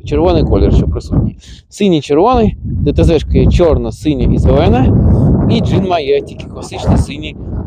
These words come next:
колір трактора. От, звертайтеся, будемо дуже раді вам допомогти. З вами був канал Міні-трактор Укр і самі популярні, самі, м, класні,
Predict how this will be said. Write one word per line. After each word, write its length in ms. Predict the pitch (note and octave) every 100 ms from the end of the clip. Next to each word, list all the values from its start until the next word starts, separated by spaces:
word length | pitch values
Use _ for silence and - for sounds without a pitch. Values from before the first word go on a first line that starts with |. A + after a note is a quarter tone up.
| -
колір 300 | B2 B2+ B2+ -
трактора. 380 | G2+ F#2+ G#2 G2+ - - - -
От, 200 | G2+ -
звертайтеся, 580 | F3 C4 C#4 C4 A3+ E3
будемо 340 | G3+ G3 F3+
дуже 220 | F3+ E3
раді 240 | E3 F3 E3+
вам 160 | D#3+
допомогти. 580 | D#3 D#3+ E3+ C#3 A3+ F#3 _ _ _ _ _ _ B2+
З 120 | A#2+
вами 280 | F3 F3 E3
був 180 | D#3
канал 320 | - F3+ E3+ E3
Міні-трактор 540 | E3+ - F3 D3 F#3
Укр 240 | A3 D#3 B2+ _ _ _ _ _ _
і 220 | F3+ G3+ - -
самі 560 | - - F#3+ F#3 D#3+ B2+ - - - - _ _ -
популярні, 640 | C3+ E3 F#3 G3 F3+ C#3+
самі, 480 | - F3 F3 D3+ A#2 _ _ -
м, 560 | B2 A#2 A#2 A#2+ A#2 - - - - - - - -
класні, 600 | D#3 E3+ E3 E3 C#3+